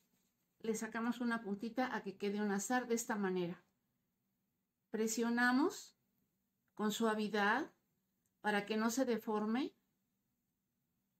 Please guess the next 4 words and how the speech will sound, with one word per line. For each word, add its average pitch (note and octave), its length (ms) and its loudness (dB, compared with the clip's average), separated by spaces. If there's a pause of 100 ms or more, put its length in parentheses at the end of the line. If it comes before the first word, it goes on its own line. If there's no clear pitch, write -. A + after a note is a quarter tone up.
(640)
la F#3+ 200 -2
forma G#3 440 -2
del, F3 320 0
del, E3+ 800 -4